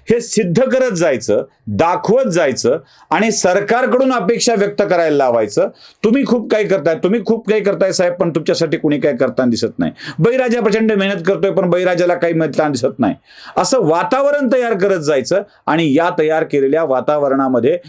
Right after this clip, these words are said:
शेतकरी कसा उपेक्षित आहे हे दाखवत जायचं.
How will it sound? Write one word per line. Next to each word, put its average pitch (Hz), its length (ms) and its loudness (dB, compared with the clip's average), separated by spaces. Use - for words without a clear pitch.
शेतकरी 196 460 0
कसा 175 260 0
उपेक्षित 190 560 -2
आहे 190 120 2
हे 160 80 0
दाखवत 113 440 -2
जायचं. 73 320 -8